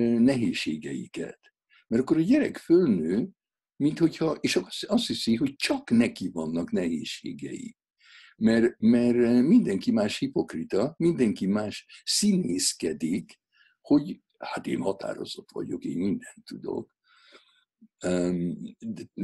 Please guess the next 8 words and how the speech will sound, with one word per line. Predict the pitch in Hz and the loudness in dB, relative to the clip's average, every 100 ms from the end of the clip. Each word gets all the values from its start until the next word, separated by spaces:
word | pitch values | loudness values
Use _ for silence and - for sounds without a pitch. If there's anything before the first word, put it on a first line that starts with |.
| 135 185 151 | -6 -8 -2
gyakran | 151 127 - 87 85 | -2 -2 -4 -2 0
gondoltam, | 82 87 82 80 78 - 82 82 | 0 0 -2 -4 -6 -4 -4 -2
hogy | 82 78 80 | -4 -6 -6
mondjuk | 90 80 82 | -4 -4 -4
a | 80 | -6
pszichiáterek | - - 98 87 69 - 80 76 | -6 -4 -2 -2 -2 -6 -8 -8
iskolája, | - - - 78 76 69 69 62 - _ - _ _ _ - | -6 -8 -6 -6 -6 -8 -10 -12 -12 _ -20 _ _ _ -8
ö, | 92 92 | -2 -2